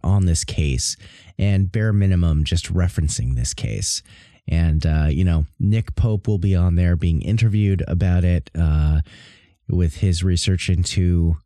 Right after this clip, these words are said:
into the event at his time with the, the Ministry of Defense. And, uh, it's, it's called Britain's Roswell because it's one of the most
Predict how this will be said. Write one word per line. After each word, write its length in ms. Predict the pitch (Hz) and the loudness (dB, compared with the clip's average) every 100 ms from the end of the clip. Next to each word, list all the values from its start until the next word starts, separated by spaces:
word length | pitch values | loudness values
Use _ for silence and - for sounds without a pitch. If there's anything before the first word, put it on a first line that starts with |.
| - - | -20 -8
into 240 | - 117 120 | -4 -2 0
the 160 | 113 | 0
event 420 | 104 87 87 85 - | 0 0 0 0 -4
at 160 | - 92 | -2 0
his 140 | 82 | 0
time 540 | - 90 82 80 80 69 | -2 0 2 2 2 0
with 340 | 80 76 - | 0 -2 -6
the, 380 | 80 78 73 73 | -2 0 0 0
the 120 | 76 | 0
Ministry 520 | 80 82 82 - 82 | 0 2 0 -2 -2
of 80 | 73 | 0
Defense. 580 | 80 - 120 127 - - - - - - - _ _ _ 104 | -2 -4 -2 -2 -4 -8 -12 -20 -20 -20 -20 _ _ _ -2
And, 360 | 107 104 104 | 0 0 0
uh, 220 | 107 98 - | 0 0 -2
it's, 440 | 110 120 - - - | -4 -4 -6 -8 -4
it's 220 | 113 113 | -4 -4
called 400 | - - 113 139 | -4 -2 -2 -2
Britain's 400 | - 110 127 98 | -4 -2 0 2
Roswell 480 | 90 101 147 - 80 | 2 0 -2 0 0
because 560 | 73 78 - 90 82 - | 0 -2 0 2 0 -2
it's 300 | 85 90 - | -2 -2 -2
one 300 | 87 78 92 | -2 0 0
of 160 | 113 - | 0 -2
the 100 | 90 | 0
most 460 | 82 80 78 - | 2 2 0 -6